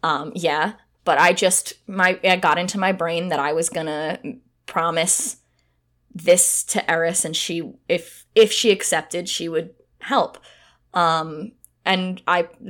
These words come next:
how do I explain this promise? I promised her hard work.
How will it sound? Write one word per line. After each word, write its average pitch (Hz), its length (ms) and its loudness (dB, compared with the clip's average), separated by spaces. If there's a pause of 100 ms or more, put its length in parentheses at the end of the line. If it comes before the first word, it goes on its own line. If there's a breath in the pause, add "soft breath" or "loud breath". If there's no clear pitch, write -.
(580)
how 180 220 -10
do 175 60 -2
I 165 80 0
explain 165 380 -8
this 147 140 -10
promise? 143 460 -8 (360 soft breath)
I 180 120 4
promised 214 560 0
her 202 240 4
hard 170 440 -2
work. 131 580 -8